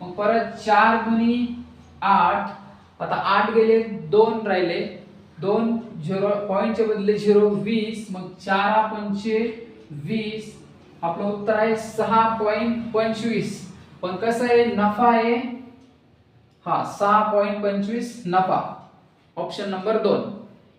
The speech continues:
दोन नंबरचं गणित बघूया आपण आता. एक वस्तू साठ रुपयांना विकल्यामुळे काही तोटा होतो, <clears throat> ती वस्तू जर एक्क्याऐंशी रुपयाला विकली, तर तोट्याच्या दुप्पट नफा होतो.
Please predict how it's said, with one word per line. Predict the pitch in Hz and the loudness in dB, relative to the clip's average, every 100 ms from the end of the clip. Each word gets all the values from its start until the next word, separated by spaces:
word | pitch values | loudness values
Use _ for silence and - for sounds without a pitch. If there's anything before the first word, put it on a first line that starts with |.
| _ _ _ _ _ | _ _ _ _ _
दोन | 160 180 | -14 -10
नंबरचं | 202 196 175 180 | -8 -4 -4 -2
गणित | 165 165 156 | -2 -2 -2
बघूया | 151 147 135 127 | -2 0 0 -2
आपण | 127 131 | -4 -6
आता. | 127 117 120 - - - - 190 | -6 -6 -6 -10 -18 -20 -12 -2
एक | 226 233 220 | 0 2 -2
वस्तू | 214 226 226 | -6 -8 -10
साठ | - 190 196 214 | -6 -2 -2 -2
रुपयांना | 214 196 196 190 180 | -4 -4 -4 -4 -6
विकल्यामुळे | 180 175 175 175 180 180 | -4 -4 -2 -4 -4 -6
काही | 180 190 185 | -4 -4 -2
तोटा | 160 185 | -4 -2
होतो, | 160 - - - - | -2 -2 -4 -8 -8
<clears throat> | 214 175 143 - 208 | -6 -4 -6 -8 -2
ती | 233 | 2
वस्तू | 214 - - 202 | 2 2 -4 -6
जर | 196 196 | -2 0
एक्क्याऐंशी | 196 196 226 233 233 233 | 0 -2 -4 -2 -2 -2
रुपयाला | 202 196 180 170 | 0 0 0 -2
विकली, | 175 - - - - - - | -2 -4 -8 -10 -18 -8 2
तर | 202 220 - - 202 | 4 4 0 -4 -4
तोट्याच्या | 190 190 208 214 226 - | -2 0 0 2 2 0
दुप्पट | 208 - 233 233 - | 0 -4 -4 -4 2
नफा | 247 247 | 2 4
होतो. | - 143 139 - | 4 2 -2 -4